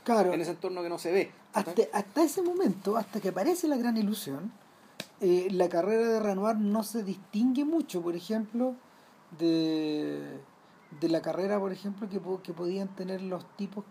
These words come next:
Speaker 1: que, eh, de, de, del director de, del, ¿cómo se llama? Del director de Los Niños del Paraíso.
Speaker 2: De Carné.
Speaker 1: De Car-, de Marcel Carné, o, o,
Speaker 2: O de Jacques
Speaker 1: o,
Speaker 2: Becker.
Speaker 1: o de Jacques Becker, o de René Clair,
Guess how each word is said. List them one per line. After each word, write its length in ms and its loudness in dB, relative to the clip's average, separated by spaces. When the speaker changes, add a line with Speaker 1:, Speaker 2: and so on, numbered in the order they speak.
Speaker 1:
que, 480 -6
eh, 320 -2
de, 140 -12
de, 120 0
del 180 -2
director 420 2
de, 320 2
del, 160 -4
¿cómo 160 -4
se 80 -6
llama? 100 0
Del 140 -4
director 260 -2
de 80 2
Los 100 2
Niños 180 2
del 100 -8
Paraíso. 480 2
Speaker 2:
De 160 -4
Carné. 400 -6
Speaker 1:
De 100 0
Car-, 220 -2
de 100 -2
Marcel 320 -4
Carné, 560 0
o, 500 4
o, 160 2
Speaker 2:
O 60 6
de 80 4
Jacques 120 -2
Speaker 1:
o, 120 4
Speaker 2:
Becker. 260 0
Speaker 1:
o 140 2
de 120 4
Jacques 240 4
Becker, 540 4
o 160 2
de 120 2
René 280 -2
Clair, 400 4